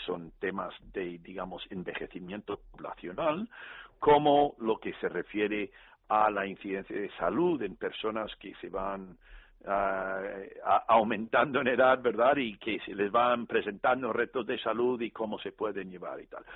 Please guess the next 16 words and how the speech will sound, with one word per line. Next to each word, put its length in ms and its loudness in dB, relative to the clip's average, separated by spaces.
Bueno, 220 2
este, 460 6
este 260 0
tema, 420 0
que 120 2
entre 240 0
los 180 -6
expertos 640 -2
no, 640 -6
no 120 2
admite 440 -4
dudas, 500 -4
es 120 -20
de 100 -12
una 140 -12
importancia 640 -8